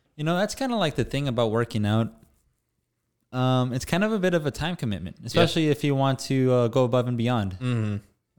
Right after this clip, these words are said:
Speaker 1: And, like, let's say, like, you wanted to, um, get in peak shape. It's,
Speaker 2: Ye-, yeah.
Speaker 1: it's a time commitment.
Speaker 2: Yeah.
Speaker 1: Um, I haven't been there quite yet.
Speaker 2: Mm-hmm.
Speaker 1: I wanna say I've been close.
Speaker 2: Ooh.
Speaker 1: Just, uh,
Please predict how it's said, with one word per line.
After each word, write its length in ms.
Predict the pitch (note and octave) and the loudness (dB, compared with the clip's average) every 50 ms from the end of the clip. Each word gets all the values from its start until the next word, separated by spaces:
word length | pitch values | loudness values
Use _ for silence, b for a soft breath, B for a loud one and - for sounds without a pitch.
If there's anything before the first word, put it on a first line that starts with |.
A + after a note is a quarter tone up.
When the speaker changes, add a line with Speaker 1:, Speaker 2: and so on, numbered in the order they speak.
| _ _ _ G2+ | _ _ _ -8
Speaker 1:
And, 220 | A2+ A#2 A2 - | -6 -6 -6 -6
like, 200 | - A2+ A2 - | -4 -6 -4 -2
let's 220 | A2+ A2+ G#2 - - | -2 -2 -2 -2 -4
say, 100 | B2 A2+ | -4 -2
like, 180 | G#2+ G#2 - | -2 -4 -4
you 80 | A#2 A2 | -2 -2
wanted 320 | G#2 G#2 G#2 G#2 G2+ F2+ - | -2 0 -2 -2 -4 -4 -4
to, 200 | G#2+ G#2 G2+ G2 | -6 -4 -4 -4
um, 400 | G2 G2 G2 F#2+ F#2+ F#2+ F#2+ - _ _ _ _ _ _ _ _ | -4 -4 -4 -4 -6 -8 -10 -12 _ _ _ _ _ _ _ _
get 140 | - A2 G#2+ | -4 -2 -2
in 100 | G2+ G2 | -2 -4
peak 240 | - - E3+ - - | -4 -6 -8 -8 -10
shape. 340 | - - G2+ F#2 - - - - | -10 -10 -10 -10 -10 -12 -18 -14
It's, 160 | - A2+ G2 | -10 -8 -4
Speaker 2:
Ye-, 240 | G#2 G#2 - - - _ _ - | -4 -4 -6 -6 -12 _ _ -16
yeah. 220 | G2+ F2+ - - - - | -12 -12 -10 -12 -12 -12
Speaker 1:
it's 140 | G#2+ G#2 - | -10 -10 -10
a 40 | A#2 | -6
time 220 | - - D3 C3+ | -4 -2 -2 -2
commitment. 420 | - - G#2+ G#2 F#2 F#2 F2 F#2 - _ _ _ - | -2 -2 -4 -4 -4 -6 -8 -10 -12 _ _ _ -10
Speaker 2:
Yeah. 240 | G#2+ G2 E2+ F2 - - _ _ _ - | -8 -8 -8 -10 -14 -18 _ _ _ -12
Speaker 1:
Um, 260 | A#2 A2+ G#2+ G#2+ G#2 F2+ | -8 -6 -4 -4 -4 -2
I 100 | G#2 A#2+ | 0 0
haven't 240 | C3 C3 D3 D3+ | 2 2 2 0
been 140 | D3+ F3 E3+ | 0 2 2
there 140 | D#3 D3 A#2 | 2 0 0
quite 260 | - - A#2 A2 G2+ | 0 0 0 0 0
yet. 280 | G2+ G2+ A2 - - - | 0 -2 -2 -4 -6 -6
Speaker 2:
Mm-hmm. 420 | B2+ B2+ C3 B2+ B2 A#2+ A#2 A2 G#2 - _ _ _ _ _ | -4 -2 0 0 2 2 0 0 -2 -6 _ _ _ _ _
Speaker 1:
I 60 | A#2+ A#2+ | -2 0
wanna 200 | B2 C3 C3+ B2+ | 2 2 2 0
say 180 | - - D#3+ C#3+ | 0 0 0 0
I've 100 | B2+ A2+ | 2 2
been 140 | B2+ A#2+ | 0 -2
close. 560 | A2+ - - A2+ A2 A#2+ A#2+ - - - - - | 0 0 2 2 2 2 0 -2 -6 -10 -12 -14
Speaker 2:
Ooh. 80 | F2 - - _ _ _ _ | -18 -18 -20 _ _ _ _
Speaker 1:
Just, 300 | - A2 G2+ - - - A2+ | -4 -4 -4 -4 -4 -4 -4
uh, 400 | G#2 G#2 G2+ G2+ G2+ G2 F#2 | -2 -2 -2 -2 -4 -4 -6